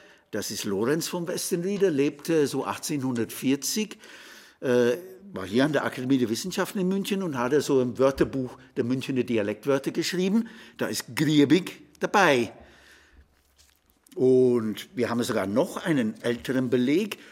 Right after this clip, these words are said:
Hübners Beschreibung des Erzstifts Salzburg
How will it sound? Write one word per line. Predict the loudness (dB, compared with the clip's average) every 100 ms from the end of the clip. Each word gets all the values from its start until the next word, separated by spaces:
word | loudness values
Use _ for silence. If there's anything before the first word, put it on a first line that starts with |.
| -18 -2
Hübners | 0 0 2 2 2
Beschreibung | -2 -4 -4 -4 0 2 2 0 -2 -8 -14 -20 -20 -10
des | -8 -4
Erzstifts | 0 0 0 -2 -2 -2 2 2 2 0 -2 -2 -6 -4
Salzburg | -4 -4 -4 -6 2 4 4